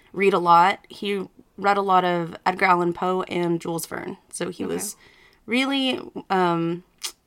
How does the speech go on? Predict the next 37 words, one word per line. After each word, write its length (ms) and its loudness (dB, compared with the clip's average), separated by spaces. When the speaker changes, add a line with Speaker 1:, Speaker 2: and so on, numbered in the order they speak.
Speaker 1:
just, 180 -4
like, 80 0
kind 120 0
of 60 2
otherworldly, 880 -2
like, 180 -6
when 100 -2
it 80 -4
came 240 -4
to 260 -4
his 160 -8
escape. 480 -6
Speaker 2:
Yeah, 180 4
Speaker 1:
And 60 6
Speaker 2:
it 60 4
almost 260 4
seems 180 2
like 160 2
he's 240 -4
trying 260 2
to, 60 0
like, 200 -2
throw 180 -2
himself 420 -2
into, 240 -4
like, 260 -2
the 240 0
world 360 0
of 80 -4
these 180 -2
books. 320 -2
And 80 -2
of 120 -4
course, 240 0
this 180 -2
is 100 -4
before 480 -2